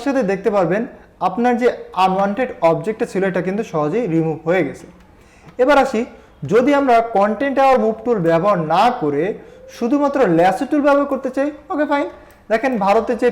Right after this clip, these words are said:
পিসি আছে, আমি এসেছি বাংলাদেশে, উনি আছে ভারতে, যারা জাফলং গিয়েছেন তারা জানবেন। আমি একটু সুন্দরভাবে এই মাসিটাকে সিলেক্ট করার চেষ্টা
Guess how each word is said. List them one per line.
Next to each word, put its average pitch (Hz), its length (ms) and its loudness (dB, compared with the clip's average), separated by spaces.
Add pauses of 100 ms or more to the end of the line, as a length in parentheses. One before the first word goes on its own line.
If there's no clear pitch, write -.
পিসি 220 240 -2 (100)
আছে, 220 160 0 (400)
আমি 190 180 0
এসেছি 214 180 -4 (100)
বাংলাদেশে, 190 400 2 (160)
উনি 180 200 0
আছে 180 200 -4
ভারতে, 165 260 2 (1000)
যারা 175 160 4 (100)
জাফলং 170 300 2 (100)
গিয়েছেন 175 320 0 (380)
তারা 175 220 4
জানবেন। 170 280 2 (500)
আমি 165 180 -2
একটু 175 220 -8 (100)
সুন্দরভাবে 196 500 0 (540)
এই 175 80 4 (300)
মাসিটাকে 180 500 -2
সিলেক্ট 175 260 -4
করার 180 220 2
চেষ্টা 208 200 -4